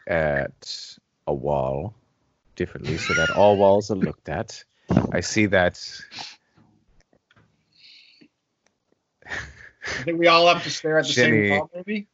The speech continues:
Speaker 1: apparently has been staring at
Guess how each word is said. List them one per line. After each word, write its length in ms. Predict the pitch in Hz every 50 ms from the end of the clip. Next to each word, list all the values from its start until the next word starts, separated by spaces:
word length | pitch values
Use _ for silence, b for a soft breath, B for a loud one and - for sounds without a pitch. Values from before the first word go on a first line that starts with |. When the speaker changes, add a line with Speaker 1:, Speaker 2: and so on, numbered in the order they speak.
| _
Speaker 1:
apparently 760 | - - - 104 110 104 101 98 90 92 98 101 98 95 95 95
has 640 | 92 101 104 95 95 95 90 85 - - - - - _ _ _ _ _ _ _ _ _ _ _
been 440 | 87 87 85 85 82 80 80 78 - _ _ _
staring 600 | - - - - - 95 90 87 85 82 82 80
at 220 | 78 78 73 -